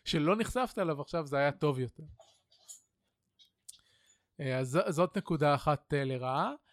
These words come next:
אה, אבל חוץ מזה, אני, הוא, הוא ממש, אני ממש ממליץ עליו בתור משחק, אה,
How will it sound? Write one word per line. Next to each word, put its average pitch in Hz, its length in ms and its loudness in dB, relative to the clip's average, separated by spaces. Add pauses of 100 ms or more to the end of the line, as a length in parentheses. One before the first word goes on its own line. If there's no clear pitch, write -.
(440)
אה, 147 560 2 (320)
אבל 151 240 2
חוץ 226 300 -2
מזה, 269 640 -2 (460)
אני, 160 920 -4
הוא, 185 180 0
הוא 151 240 -2
ממש, - 720 0
אני 143 180 -6
ממש 147 400 -2
ממליץ 214 340 -2
עליו 139 240 2 (160)
בתור 170 380 2
משחק, 170 500 -4
אה, 160 300 0